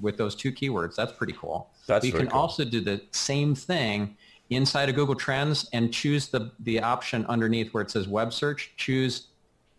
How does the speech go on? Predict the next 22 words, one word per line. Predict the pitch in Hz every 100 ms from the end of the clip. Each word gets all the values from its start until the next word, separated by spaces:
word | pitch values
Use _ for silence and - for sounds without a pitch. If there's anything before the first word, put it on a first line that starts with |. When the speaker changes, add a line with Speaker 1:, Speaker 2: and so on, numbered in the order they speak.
| 92
Speaker 1:
YouTube | 123 135 113 90
search. | - 85 - - -
And | 110 110 135
now | 139 175
you | 170 139
can | 131
see | - 131
what | 117 110
the | 117
number | 117 202 220
two | - 143 117
search | 135 107 110
engine, | 101 113
which | 113 95 104
is | 98
YouTube, | 131 135 107 110
it's | -
not | 101 110 -
Bing, | 117 113
it's | 101 -
not | 101 110
Yahoo, | 120 117 107 90